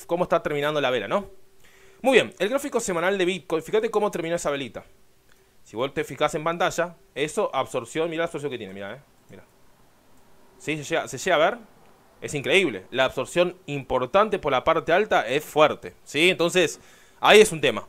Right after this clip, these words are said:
La verdad que no me gusta nada cómo hubo esa absorción con toda la vela verde que estuvo y después cómo empezó a vender. Entonces, es muy probable que la que venga ahora va a ser una velita así también, ¿sí? Es muy probable. Muy, muy probable. Sabiendo que,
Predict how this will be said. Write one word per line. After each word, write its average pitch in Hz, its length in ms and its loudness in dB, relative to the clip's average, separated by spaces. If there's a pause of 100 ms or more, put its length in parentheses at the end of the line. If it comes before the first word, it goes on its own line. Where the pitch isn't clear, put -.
(320)
La 117 120 2
verdad 170 220 4
que 180 80 0
no 175 80 2
me 175 80 2
gusta 175 260 2
nada 202 260 4
cómo 170 280 2
hubo 175 120 6
esa 165 120 -4
absorción 175 460 -2
con 139 220 -2
toda 208 160 4
la 190 80 6
vela 190 200 4
verde 190 180 4
que 165 60 -6
estuvo 208 240 -2
y - 20 0
después 156 240 -2
cómo 170 240 0
empezó 151 260 -2
a 147 80 2
vender. 127 260 -2
Entonces, 180 520 -4 (240)
es 175 140 2
muy 247 160 0
probable 240 280 4
que 185 120 0
la 151 160 4
que 156 80 -2
venga 208 280 2
ahora 214 180 6
va 208 60 6
a 202 40 2
ser 214 120 -2
una 196 120 2
velita 196 180 0
así 180 100 -6
también, 175 300 -4 (680)
¿sí? 196 360 0 (320)
Es 156 100 0
muy 226 160 4
probable. 127 420 2 (1000)
Muy, 202 340 2
muy 160 160 -2
probable. 110 380 0
Sabiendo 190 400 2
que, 135 300 0